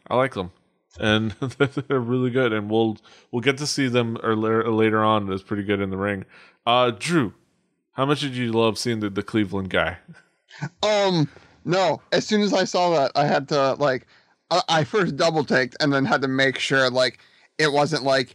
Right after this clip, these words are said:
Speaker 2: he was wearing the Cavaliers thing, like, 'cause I knew this was a recent promotion. I was like, "Is he wearing that so he can, like, play up his heelness because he's ca-, like, is he going to use that?" And then, like, I looked and I was like, "Oh, no, no, no, no. He's,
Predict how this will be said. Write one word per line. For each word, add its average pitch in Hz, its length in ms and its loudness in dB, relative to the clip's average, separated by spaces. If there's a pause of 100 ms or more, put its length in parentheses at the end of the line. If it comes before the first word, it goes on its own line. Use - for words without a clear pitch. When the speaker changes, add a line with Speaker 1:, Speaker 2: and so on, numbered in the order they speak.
Speaker 2:
he 180 200 0
was 156 240 2
wearing 143 640 2
the - 120 2
Cavaliers 135 1000 2
thing, 151 640 2 (440)
like, 143 280 0 (120)
'cause 165 160 0
I 156 100 2
knew 165 200 4
this 165 200 0
was 151 140 0
a 143 80 4
recent 135 400 0
promotion. 131 400 0
I 123 40 4
was 127 140 0
like, 147 160 -2 (760)
"Is 143 140 0
he 202 160 2
wearing 165 460 2
that 170 280 2
so 147 240 0
he 147 160 -6
can, 143 240 2
like, 131 360 0
play 147 280 0
up 143 180 0
his 147 200 -2
heelness 147 600 2
because 131 520 0
he's 143 400 -2 (560)
ca-, 185 240 0
like, 156 200 2
is 135 140 0
he 143 100 0
going 143 260 2
to 131 60 -2
use 135 260 2
that?" 156 220 2
And 139 120 4
then, 139 100 2
like, 139 160 2
I 143 60 4
looked 139 180 2
and 202 80 0
I 214 40 0
was 214 80 2
like, 233 120 0
"Oh, 294 240 2
no, 170 240 2
no, 151 200 0
no, 147 40 0
no. 127 220 2
He's, 147 360 -4